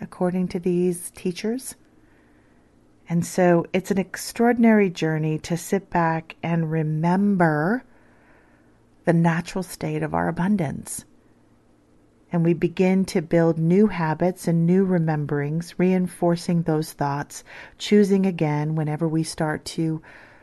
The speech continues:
see and hear our own thoughts not serving us and arguing for our limitations.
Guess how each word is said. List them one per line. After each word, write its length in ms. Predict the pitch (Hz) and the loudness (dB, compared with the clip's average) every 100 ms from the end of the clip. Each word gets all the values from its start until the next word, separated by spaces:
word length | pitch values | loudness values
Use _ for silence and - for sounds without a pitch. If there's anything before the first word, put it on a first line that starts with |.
| _ _ _ | _ _ _
see 640 | - - - 185 180 180 180 | -16 -8 0 2 4 2 -2
and 260 | - 156 151 | -4 -4 -6
hear 760 | - - 170 165 160 156 151 - | -8 -2 2 2 2 0 -4 -6
our 240 | 165 160 - | -4 -2 -2
own 200 | 170 170 | -2 -2
thoughts 480 | 170 151 151 - 160 | -2 -4 -6 -8 -6
not 520 | 156 151 156 165 - | -4 -2 -4 -8 -8
serving 500 | - 175 170 165 147 | -4 -4 -2 -4 -6
us 380 | 135 - - - _ _ _ _ 160 | -10 -14 -20 -20 _ _ _ _ -6
and 140 | 160 - | -6 -2
arguing 540 | 151 170 165 160 156 | -2 0 0 0 -2
for 280 | 143 151 - | -4 -8 -6
our 160 | - 156 | -6 -4
limitations. 1000 | 147 156 151 - 160 160 147 - - | -2 -2 -4 -4 -4 -2 -6 -8 -10